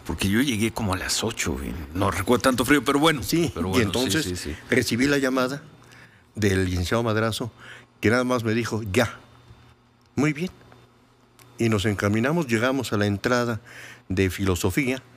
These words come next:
Speaker 2: había barricadas,
Speaker 1: Sí.
Speaker 2: las saltamos por ese camino que, pues, tú y yo conocemos bien,
Speaker 1: Sí, sí,
Speaker 2: de
Speaker 1: sí,
Speaker 2: acceso
Speaker 1: sí.
Speaker 2: a la Facultad de
Speaker 1: Sí,
Speaker 2: Derecho,
Speaker 1: sí, sí.
Speaker 2: Nos detuvimos precisamente en el auditorio Justo Sierra, en el Che Guevara,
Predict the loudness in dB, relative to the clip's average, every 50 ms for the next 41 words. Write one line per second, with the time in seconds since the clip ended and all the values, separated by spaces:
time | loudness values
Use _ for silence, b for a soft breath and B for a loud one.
0 | -6 -4 -2 0 2 2 2 2 2 0 0 -4 -2 0 0 0 2 0 -2 -6
1 | -10 -12 -12 -12 -10 -8 -6 -6 -4 -6 -4 0 0 2 2 2 2 2 2 2
2 | 2 2 2 0 -2 -4 -6 -8 -10 -12 -16 B B B B B B B _ _
3 | _ _ -4 -2 0 0 0 0 0 0 0 0 0 -2 -2 -2 0 0 2 0
4 | 0 -2 -2 -4 -4 -6 -4 -4 -4 -4 -4 -4 -4 -2 -2 -2 -2 -2 -2 -2
5 | 0 0 0 0 0 0 0 0 0 0 0 0 -2 -2 -4 -2 -2 -2 -2 0
6 | 2 2 2 2 2 2 0 0 2 0 0 0 0 0 -2 -2 -2 -4 -2 0
7 | 0 0 2 0 0 0 0 0 0 -2 -4 -6 -6 -8 -10 -10 -10 -12 -14 -20
8 | -20 -20 -20 -6 -2 0 2 2 2 2 0 0 0 0 2 2 2 2 0 -2
9 | -2 -2 -2 -2 -2 -2 -2 -2 0 0 0 -2 -2 -2 -2 -2 0 0 0 -2
10 | -2 -4 -2 0 0 0 2 2 0 0 -2 -4 B B B B B B -20 -6
11 | -2 0 0 0 0 -2 -2 0 0 0 0 0 0 -2 -2 -2 0 0 0 2
12 | 2 2 2 2 0 -2